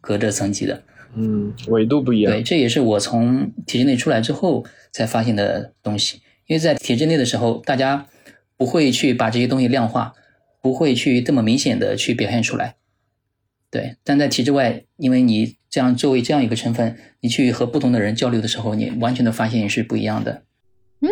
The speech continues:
Speaker 3: 这个还挺有趣。我本来以为会是在体制内的时候，嗯，这种分，层级的分层非常的明显，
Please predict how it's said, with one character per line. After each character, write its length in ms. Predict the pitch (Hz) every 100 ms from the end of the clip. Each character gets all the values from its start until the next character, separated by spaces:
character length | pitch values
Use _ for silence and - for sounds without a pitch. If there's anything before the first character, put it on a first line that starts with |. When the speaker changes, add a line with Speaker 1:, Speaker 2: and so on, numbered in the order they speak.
| 494
Speaker 3:
这 140 | - 392
个 240 | 311 247
还 180 | 254 240
挺 200 | 254 233
有 120 | 247
趣。 220 | 190 - 220
我 140 | 247
本 140 | 269
来 80 | 190
以 160 | 254 185
为 180 | 165 190
会 220 | 254 220
是 260 | - 202
在 220 | 196 208 196
体 180 | -
制 140 | 277 -
内 200 | 262 339
的 120 | 214
时 180 | - 190
候， 260 | - 175 - - - -
嗯， 500 | - 180 165 160 285 -
这 100 | 196
种 180 | 226 285
分， 200 | - -
层 260 | - 196 185
级 140 | 190
的 80 | 185
分 180 | 190 202
层 220 | 202 180
非 140 | 180 175
常 120 | 175
的 80 | 170
明 220 | 160 180
显， 260 | - -